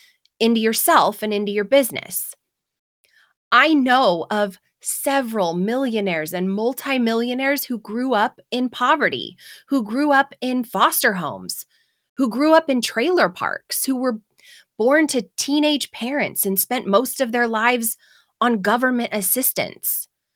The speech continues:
who were homeless at one point in their lives, who were single parents, who bounced from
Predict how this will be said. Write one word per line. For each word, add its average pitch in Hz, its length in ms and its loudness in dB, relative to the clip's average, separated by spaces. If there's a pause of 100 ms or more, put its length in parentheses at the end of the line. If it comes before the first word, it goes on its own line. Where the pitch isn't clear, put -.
(160)
who 285 120 4
were 269 200 4
homeless 269 760 0
at 185 160 2
one 185 220 4
point 170 260 -2
in 160 80 -4
their 147 160 -2
lives, 87 500 -6 (520)
who 294 120 2
were 302 120 2
single 330 340 2
parents, 285 560 -2
who 240 100 -4
bounced 226 480 -2
from 226 360 -2